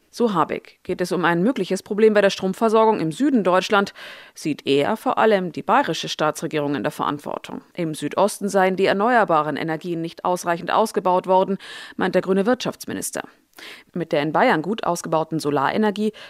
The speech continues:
könne man nachts im Januar exakt gar nichts anfangen, so Habeck wörtlich. Es brauche auch andere Formen und die seien nicht ausgebaut worden. Der Generalsekretär von der vor allem angesprochenen C S U,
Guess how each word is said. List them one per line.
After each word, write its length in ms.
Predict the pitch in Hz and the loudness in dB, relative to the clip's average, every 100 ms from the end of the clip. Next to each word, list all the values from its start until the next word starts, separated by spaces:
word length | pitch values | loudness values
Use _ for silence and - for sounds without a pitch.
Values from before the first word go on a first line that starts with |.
| - | -10
könne 200 | 220 233 | 0 2
man 180 | 226 214 | 2 2
nachts 260 | 175 - | 0 -2
im 140 | - 196 | -4 0
Januar 460 | 175 180 180 175 - _ _ - | 0 2 4 2 -2 _ _ -4
exakt 540 | 175 - 190 - - - _ | -4 0 -2 -4 -14 -20 _
gar 220 | 196 220 | 2 2
nichts 400 | 180 - - - | 0 -4 -10 -10
anfangen, 560 | 147 135 151 127 76 - | -8 -4 -2 -2 -6 -10
so 240 | - 143 | -10 -6
Habeck 320 | 156 - 135 | -2 -2 -2
wörtlich. 460 | 175 175 - - - - - - - | 0 0 -2 -12 -12 -18 -18 -18 -4
Es 180 | 226 - | -4 0
brauche 400 | 208 202 - - | 4 4 4 2
auch 200 | 190 - | 0 2
andere 280 | 220 208 196 | 0 2 0
Formen 400 | - 180 180 175 | 0 0 0 -2
und 160 | 196 | -4
die 100 | 196 | -6
seien 280 | 165 151 143 | -2 -2 -2
nicht 240 | 208 - | -4 0
ausgebaut 560 | 175 151 160 143 127 - | 0 0 -4 -6 -6 -6
worden. 260 | 135 - - _ | -6 -6 -12 _
Der 140 | 135 104 | -6 -4
Generalsekretär 920 | 135 127 139 226 233 220 214 - 196 | -4 -2 2 2 2 -4 -6 -2 -2
von 200 | - 180 | -2 -4
der 120 | 160 | -4
vor 180 | 160 - | -2 0
allem 240 | 208 185 - | 2 2 0
angesprochenen 640 | 233 190 - 196 185 180 | -2 -2 -2 -4 -2 -8
C 200 | - 151 | -8 -6
S 180 | 156 - | -6 -6
U, 240 | 190 240 | -4 -4